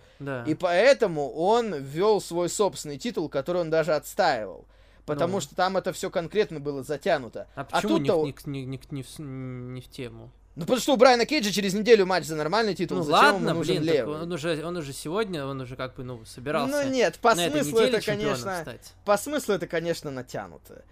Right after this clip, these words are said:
Speaker 2: Потому у него уже через
Speaker 1: Чуть-чуть.
Speaker 2: неделю бой за нормальный титул.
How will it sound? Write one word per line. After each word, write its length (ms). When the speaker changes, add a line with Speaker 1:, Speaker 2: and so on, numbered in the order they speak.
Speaker 2:
Потому 340
у 80
него 160
уже 160
через 220
Speaker 1:
Чуть-чуть. 180
Speaker 2:
неделю 280
бой 200
за 140
нормальный 460
титул. 360